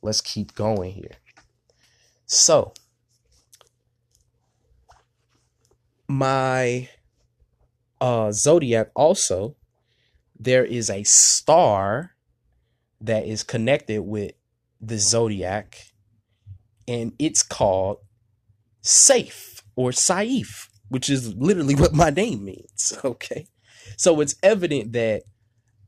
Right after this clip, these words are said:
I am this cosmic expression of something that was here before there was a, a G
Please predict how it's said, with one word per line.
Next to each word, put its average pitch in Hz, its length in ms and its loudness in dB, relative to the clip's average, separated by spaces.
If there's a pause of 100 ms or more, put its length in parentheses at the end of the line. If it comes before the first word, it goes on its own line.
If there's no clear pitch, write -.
I 139 340 2
am 135 260 0
this 117 260 -2
cosmic 131 600 0
expression 104 1000 -4
of 110 160 -8
something 113 540 0
that 107 260 -4
was 104 200 -8
here 113 280 -10
before 113 1160 -2 (680)
there 120 220 0
was 107 320 -4
a, 92 240 -14 (140)
a 101 200 -8
G 101 640 -6